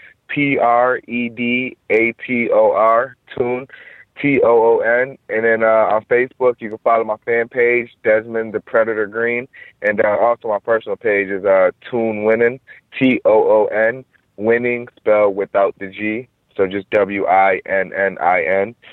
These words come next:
Um, you know, go ahead, follow me up, hit me up,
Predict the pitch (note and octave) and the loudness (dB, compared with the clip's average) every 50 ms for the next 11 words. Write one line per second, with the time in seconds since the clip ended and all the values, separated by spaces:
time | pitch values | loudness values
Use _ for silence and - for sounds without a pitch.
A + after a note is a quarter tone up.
0 | - _ - F#2+ G2+ G2+ G2 G#2+ G#2+ G2+ F#2+ G#2+ G#2+ A2 A2+ A2 G#2+ - _ - | -20 _ -4 -2 -2 0 0 2 0 2 2 2 0 2 2 0 0 -2 _ 0
1 | G#2+ A2 A2 A2 G#2+ G#2+ G#2+ G#2+ A2 G#2+ G#2 G2+ A#2+ A#2 G#2 G2 G#2 G#2 G#2+ G#2+ | 0 0 0 -2 -4 -6 -6 -4 -2 -2 -2 -4 -6 -8 -8 -8 -4 0 0 0
2 | G2+ F2+ | 0 -2